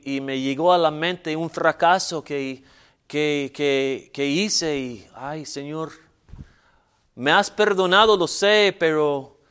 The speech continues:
todavía me duele el fracaso y, y, pero ya estamos en esta situación de que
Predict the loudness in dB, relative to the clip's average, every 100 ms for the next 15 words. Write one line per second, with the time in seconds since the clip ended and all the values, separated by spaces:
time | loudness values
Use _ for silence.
0 | _ _ 0 4 4 2 -2 -2 -2 0
1 | 2 4 2 0 -2 0 2 2 0 -4
2 | -4 -6 -12 _ -14 -2 4 6 6 6
3 | 6 6 4 2 2 2 0 -2 -2 -2
4 | -6 -6 0 0 2 0 0 -2 -2 0
5 | 2 0 -2